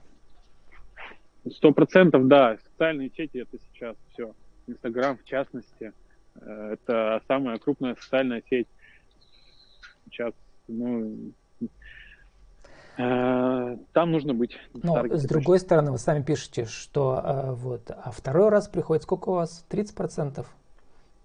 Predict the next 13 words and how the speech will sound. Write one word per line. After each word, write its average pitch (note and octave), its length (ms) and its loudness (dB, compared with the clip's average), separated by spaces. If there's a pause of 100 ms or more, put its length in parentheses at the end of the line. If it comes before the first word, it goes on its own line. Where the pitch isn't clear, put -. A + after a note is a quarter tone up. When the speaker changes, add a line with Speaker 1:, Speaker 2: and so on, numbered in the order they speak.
Speaker 2:
из D3+ 140 -6
заказавших? B2+ 580 -8
Speaker 1:
Второй G3 320 6
раз? G3+ 160 4 (100)
Speaker 2:
Мгм. D3 640 -6
Speaker 1:
Нет, D3 160 2
я D3+ 180 6
говорил D#3+ 380 2
про, D#3+ 500 -2 (360)
э, B2+ 120 -12
рекомендации. D3 840 -8 (440)
Повторных G3+ 680 -4
покупка-, D3+ 500 -4